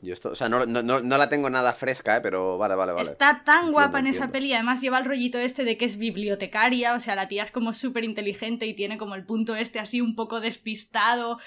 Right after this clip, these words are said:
Speaker 2: y se mete en esa aventura, ¿no? Y no sé, me... ¡fua! Es que está muy guapa en esa peli. Y luego ya mi, mi... La peli que marcó un poco la diferencia de cara a cómo miraba el sexo opuesto, y siempre hago la broma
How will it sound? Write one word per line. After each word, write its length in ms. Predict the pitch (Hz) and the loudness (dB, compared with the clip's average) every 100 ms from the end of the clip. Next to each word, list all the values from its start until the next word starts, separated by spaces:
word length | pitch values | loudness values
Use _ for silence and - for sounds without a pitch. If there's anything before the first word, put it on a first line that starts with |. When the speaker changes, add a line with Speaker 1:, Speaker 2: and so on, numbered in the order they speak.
| - - | -20 -4
Speaker 2:
y 280 | 240 233 220 | -2 0 -2
se 200 | 233 208 | -4 -4
mete 340 | 214 220 226 | -4 -2 -2
en 80 | 220 | 0
esa 240 | 220 233 | 0 0
aventura, 680 | 220 220 202 240 240 220 214 | 0 0 -2 0 2 2 0
¿no? 280 | 208 214 214 | -2 -6 -6
Y 180 | 196 185 | -8 -10
no 120 | 196 | -10
sé, 280 | - 175 - | -10 -10 -12
me... 220 | 180 170 - | -14 -14 -12
¡fua! 500 | - - 165 - - - | -14 -8 -6 -6 -10 -16
Es 100 | - | -16
que 80 | |
está 160 | - 185 | -12 -10
muy 140 | 175 | -10
guapa 260 | 165 156 185 | -12 -14 -12
en 80 | 214 | -14
esa 200 | - - | -14 -12
peli. 200 | 127 - - - - - | -12 -12 -16 -18 -20 -4
Y 180 | 262 247 | 0 2
luego 220 | 247 254 | 2 2
ya 240 | 240 240 | 4 4
mi, 420 | 247 220 208 202 | 4 0 -4 -6
mi... 520 | 202 202 190 185 175 170 165 160 185 _ _ | -6 -8 -6 -8 -10 -14 -18 -18 -20 _ _
La 220 | - 208 202 | -6 -4 0
peli 220 | 220 233 | 0 0
que 100 | 226 | 0
marcó 320 | 214 202 214 | -2 -2 -6
un 120 | 208 | -6
poco 220 | 208 196 | -6 -4
la 120 | 208 202 | -2 -2
diferencia 680 | 196 196 196 202 208 208 | -4 -6 -8 -8 -8 -6
de 140 | 196 185 | -6 -6
cara 420 | 185 202 202 - | -4 -4 -4 -4
a 100 | 196 | -6
cómo 380 | 196 196 190 160 | -6 -8 -10 -10
miraba 400 | 196 185 185 185 | -10 -6 -6 -6
el 80 | 185 | -8
sexo 300 | 202 - 202 | -10 -10 -12
opuesto, 460 | 190 196 - 185 | -10 -12 -10 -10
y 160 | 196 196 | -10 -10
siempre 280 | - 214 226 | -10 -6 -4
hago 140 | 214 | -4
la 140 | 196 185 | -4 -4
broma 400 | 190 202 190 | -6 -6 -8